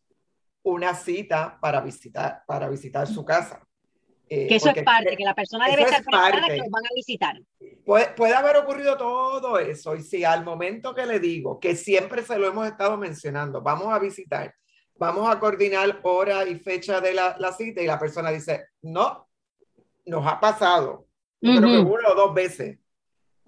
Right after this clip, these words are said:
Speaker 1: dice, "No, a mi casa, yo no quiero que nadie me visite". Yo le digo, "Ah, pues, entonces no puede ado-, no puede adoptar nuestra mascota, porque yo
Speaker 2: Mm,
Speaker 1: tengo que
Speaker 2: sí.
Speaker 1: ver dónde va a estar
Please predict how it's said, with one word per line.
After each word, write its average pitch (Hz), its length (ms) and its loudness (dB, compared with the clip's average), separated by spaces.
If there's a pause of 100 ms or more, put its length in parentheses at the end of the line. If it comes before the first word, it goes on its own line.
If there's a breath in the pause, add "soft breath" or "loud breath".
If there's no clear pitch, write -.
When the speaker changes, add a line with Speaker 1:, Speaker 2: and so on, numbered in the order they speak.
(160)
Speaker 1:
dice, 151 480 -8
"No, 170 600 -4 (140)
a 156 100 -4
mi 151 160 -6
casa, 240 560 -2 (100)
yo 160 260 -4
no 175 120 -6
quiero 165 260 -4
que 156 100 -4
nadie 139 220 -4
me 139 120 -6
visite". 139 540 -14
Yo 127 80 -12
le - 80 -14
digo, - 120 -14
"Ah, - 100 -20
pues, - 140 -16 (640)
entonces 165 200 -6
no 170 100 -6
puede 165 180 2
ado-, 175 420 -2
no 143 160 -10
puede 170 180 0
adoptar 214 420 0
nuestra 262 240 -6
mascota, - 520 -10 (760)
porque 156 240 -4
yo 147 120 0
Speaker 2:
Mm, 220 40 4
Speaker 1:
tengo 208 240 4
que 170 100 4
Speaker 2:
sí. - 60 6
Speaker 1:
ver 262 380 2
dónde 170 260 0
va 220 100 2
a 233 40 0
estar 247 580 -2